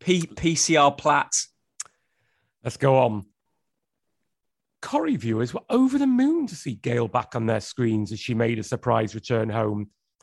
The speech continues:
Speaker 2: But as she was reintroduced to fans, they couldn't help but spot a massive blunder.
Speaker 1: Massive.
Speaker 2: Gail's mum, Audrey Roberts, decided to pay her a visit after learning that she had returned home to pay her respects to Norris.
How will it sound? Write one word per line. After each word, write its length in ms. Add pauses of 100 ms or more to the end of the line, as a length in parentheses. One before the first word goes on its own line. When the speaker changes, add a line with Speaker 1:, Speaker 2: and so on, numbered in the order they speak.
(220)
Speaker 2:
But 180
as 100
she 140
was 180
reintroduced 760
to 60
fans, 500 (500)
they 80
couldn't 340
help 360
but 120
spot 380
a 60
massive 600
blunder. 560 (760)
Speaker 1:
Massive. 720 (580)
Speaker 2:
Gail's 380
mum, 400
Audrey 400
Roberts, 400
decided 480
to 100
pay 220
her 120
a 60
visit 420
after 240
learning 480
that 140
she 140
had 140
returned 460
home 380
to 120
pay 180
her 100
respects 600
to 80
Norris. 580